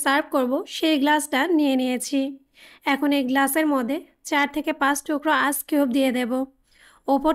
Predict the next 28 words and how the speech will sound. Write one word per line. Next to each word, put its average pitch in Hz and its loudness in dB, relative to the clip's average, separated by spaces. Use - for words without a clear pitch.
থেকে 269 -4
আগে 294 0
থেকে 294 0
তৈরি 277 0
করে 311 2
রাখা 311 0
ফ্লাফি 311 2
কফির 302 2
মিশ্রণটা 311 0
দিয়ে 269 2
দেব। 247 0
আর 285 2
দিয়ে 311 2
দেব 294 2
মেজারমেন্ট 285 2
কাপের 311 0
হাফ - -10
কাপ 285 0
বা 269 2
গ্লাসটা 277 2
ভর্তি 269 -2
করে 269 0
লিকুইড 302 2
গরুর 262 2
দুধ। 262 0
আর 285 2
এক্ষেত্রে 311 0
যদি 262 0